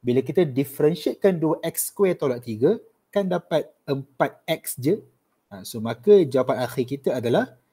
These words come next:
empat x e, ah, sorry, empat e pula. Uh, empat x e kuasa dua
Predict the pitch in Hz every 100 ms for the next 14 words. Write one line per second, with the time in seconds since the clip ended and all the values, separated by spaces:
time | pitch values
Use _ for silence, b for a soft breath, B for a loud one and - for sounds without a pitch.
0 | _ _ 151 170 - 190 190 175 - -
1 | - - - - 170 170 165 165 - 127
2 | - 98 107 101 101 104 98 110 - _
3 | _ _ _ _ - 120 123 123 123 123
4 | 135 151 202 - 190 220 - - - _
5 | _ _ _ _ - 190 202 196 - 165
6 | 165 - 170 165 165 - 127 170 202